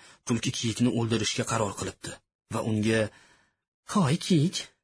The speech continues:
kunbotar tomonda o'tloq borligini bilaman. U yerdagi o't, o'lan shunday mazaliki, havasing keladi.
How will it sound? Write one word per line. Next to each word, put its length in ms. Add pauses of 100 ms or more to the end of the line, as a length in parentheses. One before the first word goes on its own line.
(460)
kunbotar 500
tomonda 500 (520)
o'tloq 500
borligini 520
bilaman. 360 (680)
U 120
yerdagi 480 (100)
o't, 260
o'lan 560
shunday 720
mazaliki, 1160 (480)
havasing 680
keladi. 440